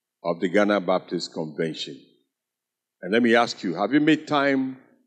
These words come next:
if you live in Accra and surrounding areas, to join us in a new service, the Pagash service, that takes place every Sunday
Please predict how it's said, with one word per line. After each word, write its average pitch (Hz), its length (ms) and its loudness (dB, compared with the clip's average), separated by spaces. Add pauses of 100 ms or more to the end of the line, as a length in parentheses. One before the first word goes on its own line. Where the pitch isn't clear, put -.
(180)
if 120 160 -6
you 127 60 6
live 127 200 4
in 123 80 2
Accra 127 680 0 (380)
and 92 140 -8
surrounding 107 560 2
areas, 101 600 2 (680)
to 104 100 -4
join 135 320 4
us 123 300 -2 (1300)
in 87 140 -6
a 92 100 0
new 127 220 6
service, 107 460 -2
the 104 100 -2
Pagash 110 500 -4
service, - 840 -8 (580)
that 107 240 -2
takes - 300 -4
place 98 320 -2 (180)
every 117 240 0
Sunday 78 540 -6